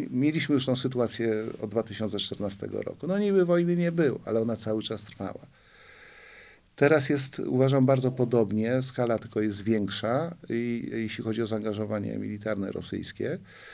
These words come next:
Za to, e, c-, e, muszę przypomnieć jedną rzecz. No, Kreml w swojej polityce, takiej też również historycznej, no, uważa Ukrainę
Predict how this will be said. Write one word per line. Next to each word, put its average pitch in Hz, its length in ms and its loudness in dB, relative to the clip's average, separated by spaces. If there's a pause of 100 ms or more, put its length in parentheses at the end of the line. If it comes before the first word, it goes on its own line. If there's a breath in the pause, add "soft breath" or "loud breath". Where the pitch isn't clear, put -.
(300 loud breath)
Za 120 220 2
to, 120 320 0 (480)
e, 110 240 -2
c-, - 300 -12
e, - 20 -10 (560)
muszę 117 260 -4
przypomnieć 113 720 -2 (360)
jedną 110 320 -2
rzecz. 120 340 4
No, 90 140 -10 (360)
Kreml 113 520 0
w 104 100 -14
swojej 104 260 -2
polityce, 104 600 -2
takiej - 260 -10 (160)
też - 160 -14
również - 300 -12
historycznej, 101 720 -6 (640 loud breath)
no, 113 60 4
uważa 120 340 2
Ukrainę 123 640 2